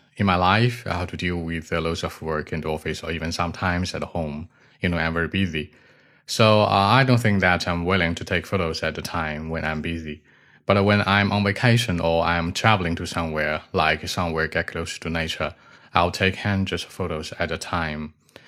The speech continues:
So I think here's my point exactly. So that's it.在结尾呢，Jason 举了一个反例，强调出来呢，当我休假的时候，或者能去大自然玩的时候，我愿意去拍照片。可能这样的话，举一个反例，考官进来就会问了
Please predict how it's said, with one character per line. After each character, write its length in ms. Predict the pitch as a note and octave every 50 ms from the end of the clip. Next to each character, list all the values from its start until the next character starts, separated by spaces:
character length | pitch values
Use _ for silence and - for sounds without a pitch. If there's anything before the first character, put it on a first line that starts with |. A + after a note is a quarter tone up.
| - - _
So 160 | - - -
I 140 | G#2 A#2 B2
think 360 | A#2+ A#2 A2 G2+ G2 F#2+ F#2 -
here's 200 | - F2 E2+ -
my 120 | - D#2+ D#2
point 360 | - - E2+ D#2+ D#2 D#2 D#2
exactly. 640 | - - - E2+ D#2 D#2 D#2+ E2 D2+ D#2 E2 F#2+ - - _ _ -
So 160 | - - - D#2
that's 360 | D#2+ D#2 D#2+ - - - D#2+
it. 100 | - - _ _ _ _ -
在 140 | - - G2
结 160 | F#2 - G#2+
尾 160 | A#2+ A2+ F2+ -
呢， 180 | D#2+ D#2+ D2+
Jason 300 | D#2 - F2+ - - F2+
举 120 | E2+ E2+ D#2+
了 120 | D2 D#2
一 20 |
个 80 | D#2 F#2+
反 260 | - - E2 D2+ -
例， 160 | D#2+ F2 F2
强 200 | F#2+ - - F2
调 120 | E2 F2 F2+
出 140 | - - F2
来 160 | D#2 D2 D2+
呢， 140 | D#2 D2+ D#2
当 160 | - F#2+ G2
我 80 | E2 -
休 180 | - - G#2+
假 220 | G#2+ A#2+ C#3 C#3 G#2+
的 100 | G2 G2+
时 140 | F#2 - -
候， 200 | - - - -
或 160 | - - F2+
者 80 | - D#2
能 160 | D2 D#2 -
去 100 | - -
大 180 | - F2+ F2+ F2+
自 140 | - -
然 180 | D2+ D2+ E2+ F2
玩 280 | E2 D2+ D2 C#2+ D#2 F#2+
的 80 | B2
时 120 | A#2+ A#2 F#2
候， 140 | - - D2+
我 160 | D2 D2 D2+
愿 160 | E2 F2 F2 E2
意 40 |
去 140 | - - E2
拍 120 | D2+ D#2+ D#2
照 140 | - D2 C#2+
片。 300 | - - E2+ E2 E2 - _ _ _ _ _ _
可 120 | - - D#2+
能 180 | D2+ D2+ D#2
这 100 | D#2 G#2
样 100 | F#2 F2+
的 60 | E2+
话， 160 | D#2 F2 E2+ E2
举 140 | - F2
一 40 | -
个 120 | - G2 -
反 180 | - - - -
例， 200 | - G2 F2+ - _ -
考 140 | - -
官 120 | D2+ E2+ E2
进 140 | F2 F#2 E2+
来 80 | E2
就 100 | - -
会 80 | A2+ A#2+
问 160 | B2+ D3 C#3
了 160 | - - -